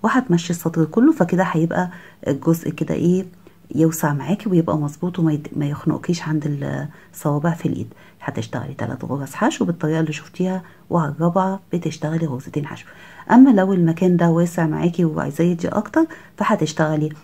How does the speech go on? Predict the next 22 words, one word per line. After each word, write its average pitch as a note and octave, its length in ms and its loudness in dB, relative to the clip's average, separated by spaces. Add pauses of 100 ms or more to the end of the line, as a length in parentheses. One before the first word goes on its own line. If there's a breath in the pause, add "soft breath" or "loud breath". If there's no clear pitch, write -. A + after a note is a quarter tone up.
(140)
على D3+ 180 0
غرزة D3 340 -2
الباف D3 360 -4
غرزة D3+ 300 -6
حشو، C4+ 400 -2 (140)
وجوه E3+ 360 0
الفراغ F3 480 2 (300 loud breath)
غرزة D#3 360 -4
حشو، - 260 -10
فكده D#3 220 -4
هيقل D#3 360 -2
معاكي D#3+ 300 0
غرز E3 300 2
الحشو C#4+ 320 -2 (300 loud breath)
وهيمسك D#3+ 640 -2
معاكي. - 280 -12 (400 loud breath)
هتكرري D#3 500 0
بقى - 180 -2
كده G3+ 200 0
لحد - 320 -4
آخر - 280 -8
السطر. - 340 -12